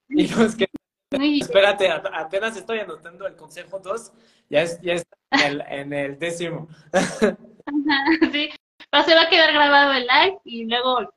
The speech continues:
Speaker 2: pues, lo voy a publicar en otras partes. Entonces, eh, pues, si quieren, ya saben, contactar a Un Peu de Français. Ahí pueden contactar a Tristán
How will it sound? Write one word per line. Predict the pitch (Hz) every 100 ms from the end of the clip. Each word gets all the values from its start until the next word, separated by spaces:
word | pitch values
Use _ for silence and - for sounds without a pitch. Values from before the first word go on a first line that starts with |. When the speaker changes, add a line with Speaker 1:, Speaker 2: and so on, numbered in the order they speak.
| _
Speaker 2:
pues, | 226
lo | 226 214
voy | 226
a | 240
publicar | 214 202 202 208 220
en | 220 214
otras | 220 214 220
partes. | - 277 294 370 427 - _ _
Entonces, | 226 220 226 233 254 254 254 269 262 _
eh, | - 202 202 196 196 - _ _
pues, | - 226
si | 226
quieren, | 220 226 233
ya | 220
saben, | 226 247 254 208
contactar | - 208 196 202 202 - -
a | 208 196 190 - 208
Un |
Peu | - 233
de | 214
Français. | - 233 233 247 320 -
Ahí | 220 226 233
pueden | 233 226 226 226 _ _ _ _
contactar | 226 220 226 220 233 233
a | 220
Tristán | 220 214 - 320 349 392